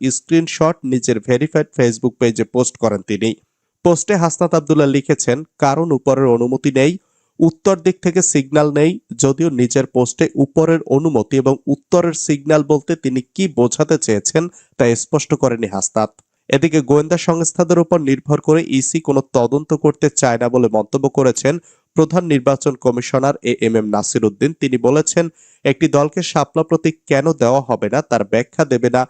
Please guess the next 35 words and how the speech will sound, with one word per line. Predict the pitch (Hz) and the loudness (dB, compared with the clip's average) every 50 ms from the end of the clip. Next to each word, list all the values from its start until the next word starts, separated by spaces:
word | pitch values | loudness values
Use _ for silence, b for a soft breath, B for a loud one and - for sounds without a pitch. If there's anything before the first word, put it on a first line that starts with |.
| b b b b | b b b b
নির্বাচন | 120 120 123 120 120 147 156 156 - 170 156 | -2 -2 0 0 0 0 0 0 -2 -4 -4
কমিশন, | - - 120 107 104 98 - - 131 143 - | -2 -2 -2 -2 -2 -4 -4 -4 -4 -2 -2
এটা | - 120 107 120 | -4 -4 -4 -4
কমিশনের | - - 127 127 139 151 - - 165 165 160 | -2 -2 -2 -2 -2 -2 -2 0 0 0 -2
সিদ্ধান্ত। | - - - 110 101 - 110 104 104 - - 143 170 170 b b b b b | -2 -2 -4 -4 -2 -2 -4 -4 -2 0 0 0 0 -2 b b b b b
আর | b 123 127 135 - _ | b -4 -4 -4 -6 _
ইসি | - 156 165 - - 202 190 | -6 -6 -4 -4 -4 -4 -2
কারো | - 156 135 131 | 0 0 0 0
কথায় | 123 - - 110 - - 113 107 | -2 -2 -4 -4 -2 -2 -4 -4
চলে | - - 120 110 110 120 | -2 0 0 0 0 -2
না, | 143 170 | -2 -2
নিরপেক্ষভাবে | 165 135 127 123 139 139 - 170 160 - - 170 139 139 131 117 123 | -2 0 0 0 0 0 0 -2 -2 0 -2 -2 0 0 -2 -2 -2
কাজ | - 107 107 - - | -4 -4 -4 -4 -6
করতে | - - 101 - 104 98 | -8 -10 -8 -6 -6 -4
চায়।" | - - 113 113 110 - _ _ _ _ _ _ _ _ _ - | -2 -2 -2 -2 -2 -4 _ _ _ _ _ _ _ _ _ -2
এনসিপির | - 151 165 160 - 196 180 156 | 0 0 0 0 0 -2 -2 -2
শাপলা | - - - 175 156 - - 185 | -2 -2 -2 -2 -2 -2 -2 -2
প্রতীক | 175 - 185 - 202 185 - | 0 0 0 0 -2 -4 -2
চাওয়া | - - 160 151 160 160 | 0 0 2 2 2 0
নিয়ে | 156 135 110 113 - - | -2 0 0 0 0 0
এ | - 131 135 90 143 | 0 -2 0 0 0
এম | 143 139 143 | 0 2 2
এম | 139 131 113 | 0 0 -2
নাসির | 107 110 113 - - 165 156 | -2 -2 -2 -2 -2 0 0
উদ্দিন | 160 156 - 160 147 120 | 0 2 2 0 0 0
বলেন, | - 104 98 104 139 185 - _ _ _ _ _ _ _ - 117 | 0 -2 0 0 -2 -2 -4 _ _ _ _ _ _ _ -8 -4
"নাগরিক | 117 120 123 123 - - 175 180 190 - | -2 0 0 0 0 0 0 0 2 2
ঐক্য | 175 165 - - 190 180 | 0 0 2 2 0 2
শাপলা | 170 - - 139 120 - - 135 | 2 0 -2 -2 -2 -2 -2 -2
প্রতীক | - - 127 - - 123 - _ | 0 -2 -2 0 -2 -2 -4 _
চেয়েছিল, | - - 123 120 123 - - - 143 170 | 0 2 2 2 2 0 -2 -2 -2 0
তাদেরও | - - 139 117 110 - 123 120 | 0 0 -2 -2 -2 -2 -2 -2
দেওয়া | 113 110 104 104 104 98 - | 0 2 2 0 0 0 0
হয়নি। | 127 113 107 104 147 160 - _ | -2 -2 -2 -2 -4 -6 -6 _
তাদের | - 143 123 120 - 156 | -2 -2 -2 -2 -2 -4